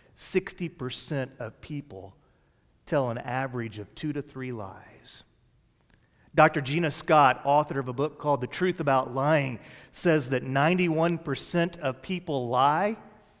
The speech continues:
and that they tell an average of thirteen major lies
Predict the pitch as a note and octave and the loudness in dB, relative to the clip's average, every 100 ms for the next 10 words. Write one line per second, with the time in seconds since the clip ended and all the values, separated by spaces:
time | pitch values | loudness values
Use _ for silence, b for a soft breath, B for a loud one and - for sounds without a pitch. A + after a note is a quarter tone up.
0 | b b _ - - C3+ B2 C3+ A#2+ E3+ | b b _ -18 -8 -4 -2 -4 -4 2
1 | D3+ C#3+ C#3+ C#3 D3 D#3 E3 D#3+ E3+ A#2 | 2 2 -2 -2 0 2 0 0 -4 -8
2 | - F3+ F#3+ F#3+ - F3 F3 C#3+ C#3 E3 | -2 0 0 -2 -6 -2 0 0 2 2
3 | E3 D#3 D#3+ C#3 C#3 D3+ D3+ D#3 C3+ | 2 0 0 2 4 4 2 0 -2